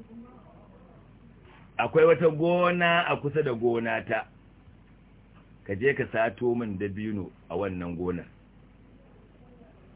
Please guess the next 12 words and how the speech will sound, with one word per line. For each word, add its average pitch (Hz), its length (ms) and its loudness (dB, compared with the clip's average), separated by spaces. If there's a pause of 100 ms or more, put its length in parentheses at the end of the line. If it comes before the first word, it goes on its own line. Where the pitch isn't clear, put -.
(480)
Fa 104 100 -2
zahaba 135 320 0
rajul. 107 280 -2 (2000)
Sai 123 220 2
ya 131 80 0 (100)
ainihin, 135 380 0
wato, 107 220 -4
wannan 123 200 -4
mutum 123 280 -8
sai 113 80 -4
ya 110 80 -4
tafi. - 260 -14